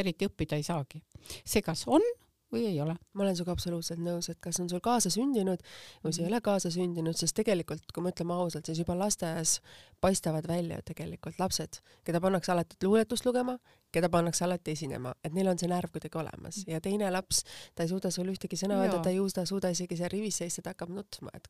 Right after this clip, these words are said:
Speaker 2: olles
Speaker 1: Jaa.
Speaker 2: kolme lapse emana, ma olen ka kõike näinud, et, ähm, vanem poeg on see, kes oli alati esines,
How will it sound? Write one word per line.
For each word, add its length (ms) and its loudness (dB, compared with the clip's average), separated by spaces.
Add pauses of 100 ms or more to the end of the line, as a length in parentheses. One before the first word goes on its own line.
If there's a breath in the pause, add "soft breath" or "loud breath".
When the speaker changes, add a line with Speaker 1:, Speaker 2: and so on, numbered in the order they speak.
Speaker 2:
olles 300 4
Speaker 1:
Jaa. 60 0
Speaker 2:
kolme 220 4
lapse 260 0
emana, 280 0 (320 loud breath)
ma 80 2
olen 160 6
ka 100 4
kõike 420 -2
näinud, 380 -8
et, 380 -10
ähm, 640 -8
vanem 260 0
poeg 240 -2
on 120 -6
see, 100 -6
kes 180 -4
oli 160 -2
alati 300 -2
esines, 400 2